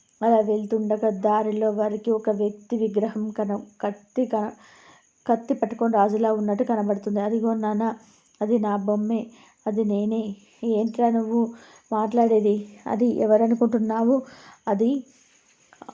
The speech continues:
ఈ గ్రామాన్ని కాపాడిన మహానుభావుడు సింహాద్రి గారు. అతను ఒకప్పుడు ఈ రాజ్యానికి సైన్యాధ్యక్షుడిగా ఉండేవాడు." "నాకు తెలుసు నాన్న, నేనే ఆ సింహాద్రిని." "సరేలేరా,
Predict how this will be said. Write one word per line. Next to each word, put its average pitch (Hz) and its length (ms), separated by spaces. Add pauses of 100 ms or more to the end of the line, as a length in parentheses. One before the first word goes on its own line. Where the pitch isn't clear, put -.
(240)
ఈ 226 340
గ్రామాన్ని 214 600
కాపాడిన 214 720
మహానుభావుడు 208 1040
సింహాద్రి 214 840
గారు. 214 320 (480)
అతను 226 400
ఒకప్పుడు 214 500
ఈ 208 140
రాజ్యానికి 208 760
సైన్యాధ్యక్షుడిగా 208 1080
ఉండేవాడు." 214 560 (520)
"నాకు 226 220
తెలుసు 220 400
నాన్న, 220 400
నేనే 208 560
ఆ 226 100
సింహాద్రిని." 214 960 (480)
"సరేలేరా, 233 680